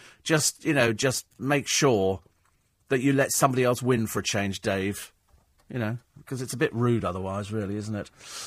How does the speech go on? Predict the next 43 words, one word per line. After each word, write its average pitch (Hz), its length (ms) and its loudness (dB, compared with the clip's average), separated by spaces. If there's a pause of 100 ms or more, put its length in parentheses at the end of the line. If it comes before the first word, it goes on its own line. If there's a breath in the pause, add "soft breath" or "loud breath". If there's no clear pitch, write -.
(140 loud breath)
Anyway, 151 200 6
he 139 100 8
will 147 80 8
no 160 220 8
doubt 139 220 6
be 127 60 -4
credited 120 460 -2
as 98 140 -4
being 120 160 0
the 117 80 -2
person 123 320 0
who 107 80 -2
single-handedly 120 760 0
helped 101 300 -4
Andy 117 320 0
to 110 80 -2
victory. 104 380 -4
And 113 100 -2
yes, 147 180 2
he 175 100 2
could - 240 0
have 143 120 0
let - 160 -4
somebody 98 260 -2
else 90 180 -8
win 101 120 -6
at 90 80 -16
the 101 80 -8
sports - 460 -4
day. 95 380 -4 (400 loud breath)
A - 60 0
much 214 220 6
better 185 200 6
photo 143 340 2
opportunity, 135 600 2
surely. 160 460 2
But - 160 -4
hey, 160 260 2
mate, 107 300 -2
at 113 120 -4
least 165 380 0
Pete 170 300 -2
and 117 160 -2